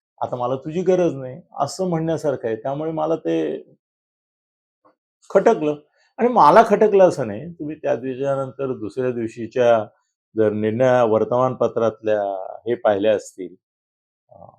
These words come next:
प्रतिक्रिया, आलेले लेख, काही जणांचे अग्रलेख वगैरे,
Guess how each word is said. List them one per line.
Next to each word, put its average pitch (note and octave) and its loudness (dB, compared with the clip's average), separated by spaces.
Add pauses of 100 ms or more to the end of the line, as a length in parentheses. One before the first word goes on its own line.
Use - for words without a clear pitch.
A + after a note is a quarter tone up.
(180)
प्रतिक्रिया, G#2+ 0 (460)
आलेले G2 -4
लेख, G2+ 2 (140)
काही G2 -6
जणांचे F#2+ -8
अग्रलेख G2+ -2 (120)
वगैरे, F2 -10